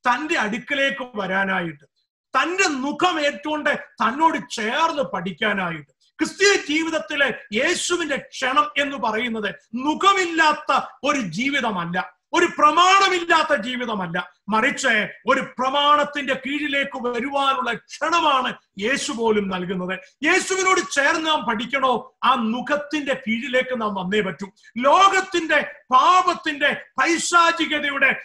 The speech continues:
അടിമത്തത്തിന്റെ, അന്ധകാരത്തിന്റെ മുഖങ്ങളെ നമ്മുടെ യേശു തകർത്തെറിയുമ്പോൾ തന്നെ തന്റെ പ്രമാണത്തിന്റെ ഒരു മുഖം,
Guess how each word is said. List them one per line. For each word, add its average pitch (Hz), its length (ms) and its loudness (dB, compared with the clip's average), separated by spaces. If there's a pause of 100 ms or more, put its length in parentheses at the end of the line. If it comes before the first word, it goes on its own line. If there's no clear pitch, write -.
(120)
അടിമത്തത്തിന്റെ, 294 1040 0 (140)
അന്ധകാരത്തിന്റെ 302 920 2
മുഖങ്ങളെ 254 720 2 (200)
നമ്മുടെ 240 260 0
യേശു 294 480 2
തകർത്തെറിയുമ്പോൾ 277 1120 0 (100)
തന്നെ 220 300 0 (180)
തന്റെ 277 480 0
പ്രമാണത്തിന്റെ 285 1000 2
ഒരു 226 180 0
മുഖം, 208 360 -2